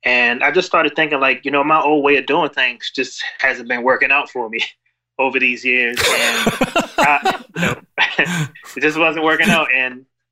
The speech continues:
you know, I wanted to get my high school diploma. It was just, like, educational, um, goals that I wanted to achieve. And he was good at these things. And it was like, "Why am I making fun of him when this guy is smart and tutoring and helping folks? This is actually what I need."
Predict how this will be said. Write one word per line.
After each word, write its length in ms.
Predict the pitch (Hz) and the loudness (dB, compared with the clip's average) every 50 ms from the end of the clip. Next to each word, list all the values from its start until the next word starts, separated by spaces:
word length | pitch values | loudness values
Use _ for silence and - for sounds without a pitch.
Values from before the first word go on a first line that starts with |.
| _ - | _ -6
you 100 | - 160 | -4 -2
know, 140 | 156 143 139 143 | -2 0 2 2
I 140 | 143 139 | 2 2
wanted 240 | 139 156 170 190 175 | 2 2 0 0 0
to 80 | 160 - | 0 0
get 140 | 147 139 135 | -2 -2 -2
my 100 | 131 123 | -2 -2
high 180 | 139 135 131 | 0 0 -2
school 200 | 123 - - 139 | -2 -6 -10 -12
diploma. 640 | 127 117 - - 139 143 143 143 143 139 139 135 135 139 | -12 -8 -4 0 0 0 0 0 0 0 0 0 -2 -4
It 80 | 160 | -6
was 100 | 165 170 | -6 -4
just, 200 | 160 170 156 - | -6 -8 -6 -2
like, 220 | - 147 135 - - _ _ - | -2 -2 -2 -2 -6 _ _ -4
educational, 760 | 139 139 147 131 - - 156 151 - - 143 135 131 143 - _ _ _ - 123 | -4 -4 -4 -4 -2 -2 -2 -2 -2 -4 -6 -8 -8 -10 -12 _ _ _ -4 -2
um, 400 | 120 120 117 120 113 113 110 _ - - _ _ _ - | 0 0 0 -2 -4 -8 -12 _ -20 -20 _ _ _ -6
goals 300 | 117 135 135 135 131 131 | -2 0 2 2 0 0
that 100 | 135 123 | 0 0
I 60 | 120 | 0
wanted 280 | 117 123 123 120 120 120 | 0 0 -2 0 0 0
to 100 | 117 117 | 0 0
achieve. 480 | 117 - - 180 170 151 147 131 - - _ - - _ _ - | 0 0 0 2 2 2 2 0 -2 -8 _ -20 -20 _ _ -2
And 180 | 135 135 127 | -2 -2 -2
he 120 | - 175 208 | -2 -2 0
was 160 | 226 208 - | 0 0 0
good 220 | - - 202 233 | 2 4 4 4
at 160 | 208 151 131 - | 4 2 0 -2
these 180 | 120 110 - | -6 -10 -6
things. 420 | - 123 117 110 104 104 104 - - | -4 -2 -2 -2 -2 -6 -8 -6 -6
And 100 | 123 135 | -2 -2
it 60 | 139 | -2
was 140 | 147 135 156 | -2 0 0
like, 140 | 139 120 | 0 0
"Why 160 | 135 156 180 190 | 2 2 2 2
am 120 | 208 202 | 2 0
I 80 | 196 180 | 0 2
making 280 | 170 170 160 156 143 | 2 0 0 -2 -4
fun 280 | - - - 151 151 151 | -6 -4 -2 0 2 2
of 120 | 147 139 | 2 2
him 380 | 135 147 160 160 143 120 120 _ _ _ _ _ _ _ _ _ - | 2 0 0 0 -2 -4 -6 _ _ _ _ _ _ _ _ _ -4
when 160 | 120 127 139 | -2 0 0
this 140 | 147 135 139 | 0 0 0
guy 280 | 143 135 135 131 123 113 | 0 2 2 2 2 0
is 100 | - - | -4 -8
smart 440 | - - - 131 139 147 139 - - _ _ _ _ _ _ - | -10 -8 -2 0 0 0 0 -2 -6 _ _ _ _ _ _ -6
and 160 | 120 117 110 - | -6 -6 -6 -4
tutoring 420 | - 143 143 143 143 131 127 120 | 0 2 4 4 4 4 2 2
and 80 | 117 113 | 0 2
helping 240 | 131 151 147 143 | 0 0 -2 -2
folks? 220 | - - 131 117 110 | -4 -4 -4 -2 0
This 160 | 151 175 185 | 0 0 0
is 120 | 190 165 | 0 0
actually 280 | 151 131 127 - 127 123 | 0 0 0 -2 -4 -4
what 180 | 120 131 135 131 | -2 0 2 2
I 100 | 127 127 | 2 0
need." 340 | 131 160 190 170 113 92 | 0 0 0 0 -2 -4